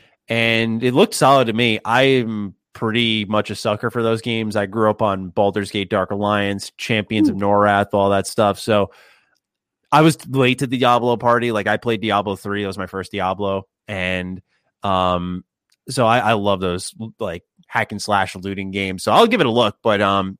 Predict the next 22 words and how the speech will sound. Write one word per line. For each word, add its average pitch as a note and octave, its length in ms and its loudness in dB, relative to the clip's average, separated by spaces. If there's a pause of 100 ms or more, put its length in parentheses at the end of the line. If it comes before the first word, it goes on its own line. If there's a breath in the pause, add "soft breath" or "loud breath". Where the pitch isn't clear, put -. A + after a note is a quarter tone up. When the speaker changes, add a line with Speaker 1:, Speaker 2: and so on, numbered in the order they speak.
Speaker 1:
sadly, C3 460 2
I A#2 60 2
have A2 100 0
not G#2 260 0 (220)
checked G#2+ 300 -4
out F#2+ 140 -6
the - 60 -20
port E2 340 -12 (120)
as F#2+ 140 -14
of D2 100 -20
yet. C#2+ 160 -16 (1000 loud breath)
Speaker 2:
So, E3 300 2
yeah, D#3+ 200 4
some E3+ 220 -2
of E3+ 80 -2
those D3+ 240 0
games, C#3+ 460 -4
uh, B2 280 -2
those D3+ 200 -2
fantasy E3 400 0
games B2+ 340 -4
have, A2+ 340 -4